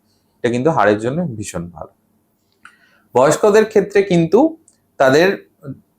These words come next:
already যে সমস্যা আছে, মানে কারো নি আর্থ্রাইটিস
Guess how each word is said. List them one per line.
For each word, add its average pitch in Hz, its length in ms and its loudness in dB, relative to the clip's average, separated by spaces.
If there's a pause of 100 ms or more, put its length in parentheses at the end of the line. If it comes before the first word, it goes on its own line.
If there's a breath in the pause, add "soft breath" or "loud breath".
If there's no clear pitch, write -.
(240)
already 190 480 4
যে 170 60 4 (100)
সমস্যা 131 360 -2 (120)
আছে, - 180 -4 (140)
মানে 107 160 0 (260)
কারো 117 180 2 (220)
নি 113 80 -4 (160)
আর্থ্রাইটিস 101 520 -2